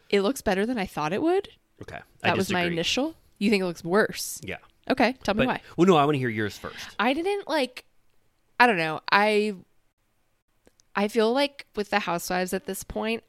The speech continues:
Speaker 1: I am keeping my heart safe. <laughs> Like, I'm, like, don't wanna get too excited.
Speaker 2: Oh, oh, right.
Speaker 1: Like,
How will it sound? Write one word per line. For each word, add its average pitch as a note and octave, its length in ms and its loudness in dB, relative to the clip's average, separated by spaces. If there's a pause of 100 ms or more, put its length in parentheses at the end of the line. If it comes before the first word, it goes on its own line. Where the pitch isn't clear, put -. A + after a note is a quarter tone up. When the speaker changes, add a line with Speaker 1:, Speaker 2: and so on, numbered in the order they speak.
Speaker 1:
I F3+ 460 0 (640)
am F#3 140 0
keeping F3+ 440 -2
my F3 200 0
heart E3 480 -2 (1200)
safe. - 720 -8 (200)
<laughs> - 80 -4 (220)
Like, F4+ 160 8 (140)
I'm, C4+ 100 0
like, B3+ 260 0
don't G3+ 200 0
wanna G#3 160 0
get G#3 200 -2
too F#3+ 340 -2 (720)
excited. G3 1080 0 (100)
Speaker 2:
Oh, A#2+ 360 -6
oh, A#2+ 100 -4
right. G#2+ 80 -2
Speaker 1:
Like, G3 440 2